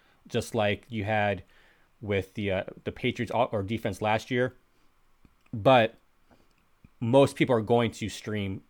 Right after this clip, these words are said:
defenses. So for me, New Orleans Saints, I know, play the Bucs the first game of the season, so I'm not gonna pick the Saints, even though they're the best defense right now on the board. And honestly, I don't know all the, the whole schedule right now, so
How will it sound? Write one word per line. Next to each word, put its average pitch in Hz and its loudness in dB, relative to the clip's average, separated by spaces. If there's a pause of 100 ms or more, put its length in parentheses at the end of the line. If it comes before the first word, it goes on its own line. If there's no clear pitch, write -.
(120)
defenses. 98 -8
So 110 -2
for 110 -6
me, 120 0 (1200)
New 117 2
Orleans 131 4
Saints, 123 -2
I 117 0
know, 113 4
play 120 -2
the 104 -4
Bucs 110 -2
the 104 -8
first - -6
game 110 -2
of 110 -2
the - -6
season, 104 -6
so 107 -6
I'm 104 -4
not 107 -2
gonna 101 -6
pick - -8
the 101 -8
Saints, 110 -6
even 113 -4
though 107 0
they're 98 -2
the 101 -4
best 92 -4
defense 101 -6 (480)
right 95 -2
now 104 0
on 101 -4
the 92 -4
board. 120 2 (640)
And 113 0
honestly, 123 0
I 117 4
don't 117 0
know 117 2
all 113 2
the, 110 0
the - -6
whole 120 0
schedule 113 0
right 117 2
now, 123 2
so 107 0